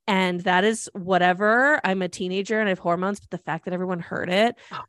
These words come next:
Speaker 1: I was so embarrassed. I was like, "This was my first play at this high school. Drama kids are all I have for friends right now.
Speaker 2: Right.
Speaker 1: My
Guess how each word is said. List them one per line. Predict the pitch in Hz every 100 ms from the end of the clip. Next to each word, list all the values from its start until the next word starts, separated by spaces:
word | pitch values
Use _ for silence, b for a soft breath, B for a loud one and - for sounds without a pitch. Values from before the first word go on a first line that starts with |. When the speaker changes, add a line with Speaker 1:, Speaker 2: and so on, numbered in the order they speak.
| B
Speaker 1:
I | 196
was | 208 208
so | - - - 208 185 185 202
embarrassed. | 214 185 170 156 165 -
I | 170
was | 165
like, | 160 - _
"This | 175 185
was | 196 175
my | 160
first | - 165 190
play | - 240 208 196 202 -
at | 175 165
this | 220
high | - 202
school. | - - 190 185 180 180 b b b _ _ _ _ _ _ _ - 175
Drama | - 175 175 196
kids | - 233
are | 196 -
all | 180 175
I | 190
have | 240 226 220 226
for | 254
friends | - 208 196 196
right | 190 170
now. | 175 165
Speaker 2:
Right. | 233 220 202 196 185 175 - -
Speaker 1:
My | 175 170 170